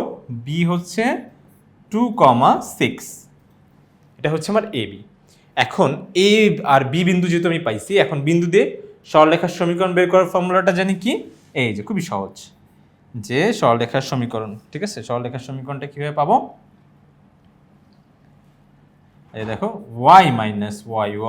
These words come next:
one, y one minus y two is equals to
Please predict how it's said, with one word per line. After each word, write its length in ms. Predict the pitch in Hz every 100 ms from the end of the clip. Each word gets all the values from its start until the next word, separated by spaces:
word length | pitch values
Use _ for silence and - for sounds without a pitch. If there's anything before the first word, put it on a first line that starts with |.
| 131
one, 120 | 208 302 - - _ _ _ _ _ _ _ _ 123 127 165
y 20 | 151 117 110
one 100 | 107 107
minus 340 | 107 107 101 - 110
y 40 | 107 -
two 180 | 131 180 277 - -
is 80 | 117
equals 300 | 113 123 120
to 80 | -